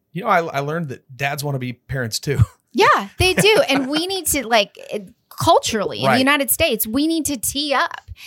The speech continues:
Speaker 2: the dads to be parents by giving them, you know, parental leave. It's just, it should just be parental leave. It's not maternity leave. It's not paternity leave. It's just parental. You have a new baby, you adopt a baby, you need time.
Speaker 1: Right. Well, but I, okay, so you come in, you've got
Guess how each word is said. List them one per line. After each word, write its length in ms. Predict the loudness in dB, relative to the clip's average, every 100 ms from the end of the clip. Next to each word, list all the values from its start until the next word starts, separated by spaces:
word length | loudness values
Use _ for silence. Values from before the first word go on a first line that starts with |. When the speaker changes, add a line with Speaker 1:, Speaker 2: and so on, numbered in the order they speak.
| -20 -8 -2
Speaker 2:
the 100 | 2
dads 300 | 2 2 -2
to 40 |
be 100 | -4
parents 360 | -4 -4 -4 0
by 180 | 0
giving 340 | 2 -2 -2 -4
them, 200 | -4 -6 -14 -8
you 160 | -4
know, 260 | -4 -6 -8
parental 340 | -4 -2 -4 -6
leave. 380 | -8 -8 -8 -8
It's 100 | -4
just, 200 | -4 -2
it 80 | -4
should 160 | -4
just 220 | -4 -4
be 80 | -4
parental 320 | -2 -2 -2
leave. 200 | -2 -4
It's 140 | -4 -4
not 180 | -4 -4
maternity 540 | -6 -6 -6 -6 -8
leave. 320 | -10 -10 -8
It's 80 | -6
not 160 | -6 -8
paternity 380 | -10 -8 -8
leave. 160 | -8 -8
It's 100 | -8
just 260 | -10 -12 -10
parental. 540 | -8 -8 -8 -12 -14 _ -20 _
You 320 | -10 -8 -8 -10 -6
have 200 | -2 0
a 20 | -2
new 120 | -2
baby, 240 | -4 -4
you 300 | -8 -8 -8
adopt 340 | -4 -2 -2 -4
a 60 |
baby, 460 | -6 -6 -6 -8 -10 _ _
you 80 | -6
need 160 | -6
time. 480 | -4 -2 -2 -6 -8
Speaker 1:
Right. 240 | -8 -8 -10 _ -4
Well, 460 | 2 4 4 2 -6 _ -16 -4
but 160 | 0 2
I, 140 | 0 -2
okay, 200 | -2 -2
so 140 | -2 -4
you 180 | -6 -2
come 240 | -2 -2
in, 320 | -2 -4 -8 -12
you've 180 | -14
got 120 | -14